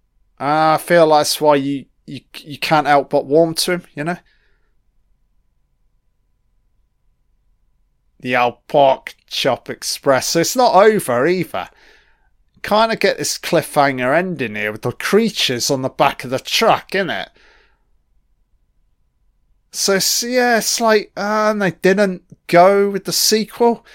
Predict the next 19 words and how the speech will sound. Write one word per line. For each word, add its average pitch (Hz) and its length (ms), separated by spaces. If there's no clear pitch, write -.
Yeah, 151 220
why 196 240
would 220 220
you 202 80
have 180 180
an 165 120
ending 160 340
like 170 360
this - 360
if - 220
you 131 180
weren't 135 460
planning 147 520
on 120 320
some 160 360
kind 160 240
of 143 80
continuation? 151 1000
Look. 147 320